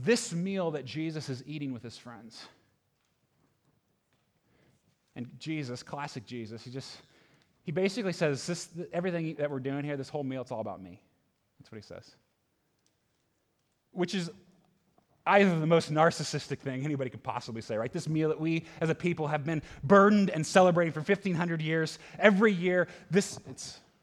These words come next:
it's all about me. It's either the most ridiculous claim imaginable, or maybe, just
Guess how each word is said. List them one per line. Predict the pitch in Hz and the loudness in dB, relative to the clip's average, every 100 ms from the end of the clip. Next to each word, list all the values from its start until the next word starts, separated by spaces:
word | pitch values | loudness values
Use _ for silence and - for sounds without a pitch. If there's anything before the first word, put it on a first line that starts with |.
| _ _ | _ _
it's | - - | -20 -16
all | 143 131 | -14 -14
about | 120 107 | -14 -14
me. | 107 95 - _ _ _ _ _ _ _ _ _ _ - | -16 -18 -20 _ _ _ _ _ _ _ _ _ _ -20
It's | - - _ - | -20 -20 _ -10
either | 165 143 127 | -8 -6 -8
the | 113 | -10
most | 120 123 113 | -10 -10 -10
ridiculous | 120 113 143 - 127 | -14 -14 -16 -12 -14
claim | - 120 113 | -14 -16 -12
imaginable, | 110 104 107 104 104 | -12 -12 -14 -12 -8
or | 123 131 | -8 -8
maybe, | 127 147 170 131 | -8 -6 -6 -6
just | 120 139 - | -12 -16 -18